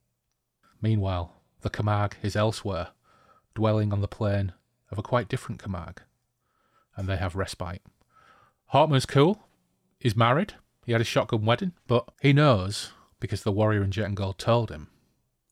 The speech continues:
that he'll be back with a new mission. But for now,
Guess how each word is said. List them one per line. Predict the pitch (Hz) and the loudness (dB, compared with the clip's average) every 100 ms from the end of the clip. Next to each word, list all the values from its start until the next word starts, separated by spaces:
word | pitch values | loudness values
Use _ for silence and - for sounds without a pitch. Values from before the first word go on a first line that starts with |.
| - | -10
that | 95 | -6
he'll | 101 | -6
be | 98 | -4
back | 110 101 - - - _ _ | -2 -2 -4 -20 -20 _ _
with | 107 101 | -6 -2
a | |
new | 95 98 117 | 0 2 2
mission. | 101 - 87 _ - | 2 -2 -10 _ -16
But | 80 | -12
for | - | -4
now, | 101 104 107 - | 0 0 0 -6